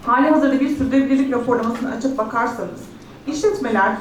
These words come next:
belli noktaları, yani iyi olduğu belli noktaları alıp oraları parlatıp geri kalanında bir hikaye anlatıyor ve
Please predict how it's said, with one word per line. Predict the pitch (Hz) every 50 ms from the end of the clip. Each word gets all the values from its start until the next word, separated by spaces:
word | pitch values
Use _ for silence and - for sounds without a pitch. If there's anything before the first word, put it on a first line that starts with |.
| - - - - - - -
belli | 269 277 294 311 330
noktaları, | 330 285 269 - - 208 180 180 - -
yani | - - - 262
iyi | 269 277
olduğu | 320 302 262 - 202 202 202
belli | 214 226 262 277 302
noktaları | 302 277 269 - - 180 170 170 - -
alıp | - 233 254 262 - -
oraları | - 269 294 269 240 - - -
parlatıp | 233 262 294 285 254 - - - - -
geri | 262 294 302 277
kalanında | 269 262 226 214 208 - - 214 269 277 269
bir | 269 -
hikaye | - - - - 254 202 - 269 -
anlatıyor | 214 214 214 208 196 202 - 220 240 277 269 -
ve | 247